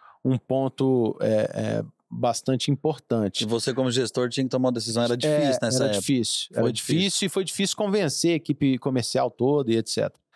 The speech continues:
Speaker 1: Agora,
Speaker 2: Porque a
Speaker 1: a,
Speaker 2: gente
Speaker 1: a maior saia justa foi exatamente na, na, na transferência Bertin J B S.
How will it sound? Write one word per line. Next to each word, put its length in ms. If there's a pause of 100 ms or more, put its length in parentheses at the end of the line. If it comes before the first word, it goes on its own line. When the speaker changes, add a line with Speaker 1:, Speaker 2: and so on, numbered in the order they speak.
(520)
Speaker 1:
Agora, 560
Speaker 2:
Porque 160
a 40
Speaker 1:
a, 20
Speaker 2:
gente 160
Speaker 1:
a 80
maior 400
saia 400
justa 720 (500)
foi 220
exatamente 1040
na, 200 (120)
na, 320
na 220
transferência 840
Bertin 560
J 260
B 120
S. 380